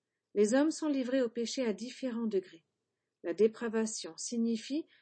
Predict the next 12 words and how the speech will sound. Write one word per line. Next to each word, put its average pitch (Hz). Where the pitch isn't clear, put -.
qu'il 262
n'y 254
a -
aucune 320
partie 262
en 262
nous 277
qui -
soit 240
bonne, 208
non 254
corrompue. 196